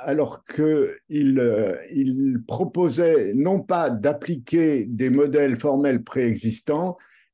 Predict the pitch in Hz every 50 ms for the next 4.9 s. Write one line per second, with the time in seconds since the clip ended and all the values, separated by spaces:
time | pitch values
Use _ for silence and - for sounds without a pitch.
0 | _ - 127 143 147 143 143 135 - 160 151 123 - - 139 147 117 - 156 165
1 | 151 - - 127 110 - - 165 151 160 160 156 147 147 143 120 143 147 143 -
2 | - - 120 113 - - 151 156 156 160 143 120 117 - 165 151 135 117 110 113
3 | 107 117 120 120 113 117 120 113 - - - 170 180 202 190 - 147 139 - -
4 | - 98 - 117 117 110 117 113 117 - - 139 151 160 165 160 147 -